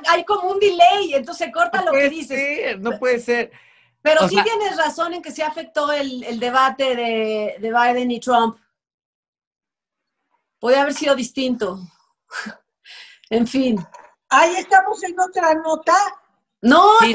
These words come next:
Speaker 2: no,
Speaker 1: en la
Speaker 2: definitivamente
Speaker 1: misma.
Speaker 2: estaban bien encabronados.
Speaker 1: Estamos en la misma, estamos en la misma. Lo que pasa es que en el, en el internet el Luisinho entra con un delay lo que dice y en fin.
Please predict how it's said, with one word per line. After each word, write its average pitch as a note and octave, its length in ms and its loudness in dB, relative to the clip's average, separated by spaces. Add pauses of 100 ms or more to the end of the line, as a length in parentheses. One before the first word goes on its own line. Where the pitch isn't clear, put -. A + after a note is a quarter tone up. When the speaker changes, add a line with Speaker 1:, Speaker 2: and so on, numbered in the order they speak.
(100)
Speaker 2:
no, A4+ 40 6
Speaker 1:
en - 60 2
la - 60 2
Speaker 2:
definitivamente A#3+ 320 2
Speaker 1:
misma. B3 120 4
Speaker 2:
estaban A#3+ 260 4
bien B3+ 160 -2
encabronados. F#3+ 600 0 (760)
Speaker 1:
Estamos D4 460 -6
en F4 160 0
la C#4 120 0
misma, D4+ 520 -4
estamos D4+ 280 -4
en D#4 120 2
la C#4 100 0
misma. E4 260 2
Lo D4 80 2
que B3 60 -8
pasa F#4 220 4
es G#4 100 -6
que G4+ 80 -4 (140)
en C#4 100 0
el, C#4+ 240 -6 (220)
en C#4 200 0
el D4+ 300 -6
internet D4+ 640 0 (320)
el C#4+ 100 -8
Luisinho D#4 580 -4
entra E4 280 -4
con C#4+ 180 0
un D4+ 140 -6
delay D4+ 360 0
lo D4+ 160 -2
que C4 120 0
dice C#4 260 -4
y C#4+ 160 -4
en A3+ 140 -2
fin. G#3+ 280 -4